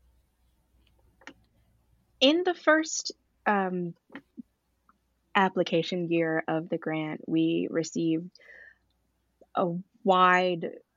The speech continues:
range of the,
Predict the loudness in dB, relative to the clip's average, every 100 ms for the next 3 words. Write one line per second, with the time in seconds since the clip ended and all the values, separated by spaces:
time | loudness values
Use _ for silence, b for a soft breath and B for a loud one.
0 | _ _ _ -2 2 2 2 0 0 -2
1 | -2 -2 -2 -4 -10 -12 -16 _ _ _
2 | _ _ _ _ _ _ _ _ _ -8
3 | -2 2 4 2